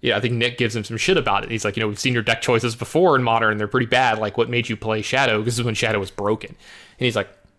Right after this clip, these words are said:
he's like, um, "I had made a decision beforehand that I was gonna play better decks." And so he just messaged me, like, a week before the tournament. He goes, "What am I playing?" He's like, "I'm not gonna, I'm not making the decision 'cause I'm gonna get it wrong." I was like, "Just play Shadow. It's broken."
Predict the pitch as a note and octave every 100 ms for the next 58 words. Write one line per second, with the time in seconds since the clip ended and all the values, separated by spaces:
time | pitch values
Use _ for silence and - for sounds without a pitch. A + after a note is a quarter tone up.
0 | _ _ _ _ - C#3 A#2 A2+ - A#2
1 | G#2+ G2+ - - B2 A#2 B2 B2 A2+ C3+
2 | B2 A2+ A2 - B2+ A#2+ A2+ G#2+ G#2+ -
3 | _ - _ A2+ G#2+ A#2 A2 - A#2 G#2
4 | G#2 G#2 C3+ C3+ - - - _ _ -
5 | A#2+ - A#2 A2 B2 B2+ A#2 A#2 A2 A#2+
6 | C3 B2 - A2 G#2 G#2 G2+ G#2+ G#2+ G2+
7 | - G2+ - C3 A2 G#2 - A2+ A#2+ A2
8 | G#2 A2 A2+ - - _ _ _ _ _
9 | _ _ _ _ _ _ _ B2+ A2 G#2+
10 | A#2+ G#2+ A2+ - B2 B2 A2+ A2+ G#2 G2+
11 | - C#3 A2 G#2+ G#2+ G2 - A#2 C3+ G#2+
12 | G#2+ G2+ B2 - A2+ A#2+ G#2+ G2 - G#2+
13 | G2 -